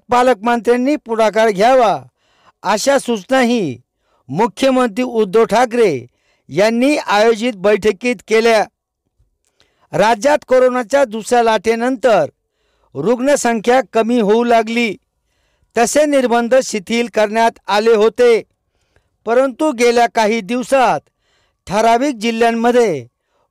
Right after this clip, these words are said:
कोरोना रुग्णात पुन्हा वाढ होऊ लागल्याने, निदर्शनास आल्याने आरोग्यमंत्री राजेश टोपे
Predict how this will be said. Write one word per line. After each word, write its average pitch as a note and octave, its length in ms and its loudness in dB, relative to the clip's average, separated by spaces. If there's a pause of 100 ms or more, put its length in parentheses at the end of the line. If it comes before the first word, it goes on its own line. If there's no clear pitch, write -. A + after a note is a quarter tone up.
(140)
कोरोना B3+ 460 2
रुग्णात A#3 420 0 (120)
पुन्हा G#3+ 520 -2 (460)
वाढ A#3 360 2
होऊ G#3+ 260 0
लागल्याने, A#3 640 0 (920)
निदर्शनास A3+ 720 -2
आल्याने G#3+ 680 -2 (760)
आरोग्यमंत्री B3 880 0
राजेश A3 480 -2
टोपे G#3+ 540 0